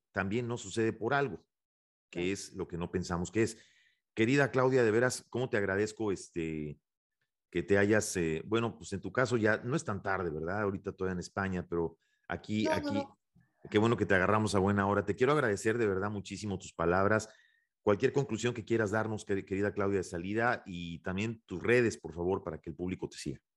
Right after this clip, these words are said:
Speaker 2: Claro, bueno, yo, yo no soy muy afecta al tema de las redes sociales, como bien sabes, pero bueno, si me quieren seguir, qué bueno, y si no me quieren seguir, también. Mi, es, es,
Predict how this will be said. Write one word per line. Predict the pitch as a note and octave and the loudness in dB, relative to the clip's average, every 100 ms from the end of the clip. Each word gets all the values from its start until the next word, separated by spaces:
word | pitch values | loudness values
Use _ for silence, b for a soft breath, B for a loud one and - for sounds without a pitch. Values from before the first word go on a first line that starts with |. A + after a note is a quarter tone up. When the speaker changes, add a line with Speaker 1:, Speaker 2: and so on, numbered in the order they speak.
| _ _ _ _ _ _ _ | _ _ _ _ _ _ _
Speaker 2:
Claro, | G#3+ A3 G#3+ G3+ G3+ F3 | -2 0 2 0 -2 -4
bueno, | A#3 B3 | -6 -4
yo, | C4+ C#4 | -4 -4
yo | B3+ C#4 | -4 -4
no | C#4+ | -4
soy | C4+ C4 | -8 -8
muy | B3 | -6
afecta | B3 - G#3+ A3+ | -6 -8 -8 -6
al | G#3 | -6
tema | G#3 G#3+ | -6 -4
de | F#3 | -2
las | F3 | -4
redes | F#3+ F#3 | -6 -8
sociales, | F3 - F#3+ F#3 F#3+ | -10 -10 -8 -8 -8
como | F3+ | -6
bien | F3 F#3 | -6 -6
sabes, | F#3 F#3 F3+ | -6 -6 -6
pero | F#3 F3 | -6 -6
bueno, | F3 F3 F3 | -4 -6 -6
si | F#3 | -6
me | F#3 | -8
quieren | F#3+ B3 - | -6 -8 -6
seguir, | A3 G#3 G#3 | -4 -2 -4
qué | G3+ | -4
bueno, | G#3 A#3 | -4 -4
y | D4+ | -8
si | G#3 | -10
no | G3+ | -8
me | G3+ | -6
quieren | G#3 G3+ | -6 -6
seguir, | A#3+ F3 G3 A#3+ - | -6 -6 -6 -8 -8
también. | F3 D#3+ E3 F3 E3 D3+ _ _ _ _ - - | -6 -6 -4 -2 -2 -6 _ _ _ _ -12 -8
Mi, | F#3+ | -8
es, | G3 A#3 A#3 G3+ - | -8 -8 -8 -6 -4
es, | A3+ - | -4 -4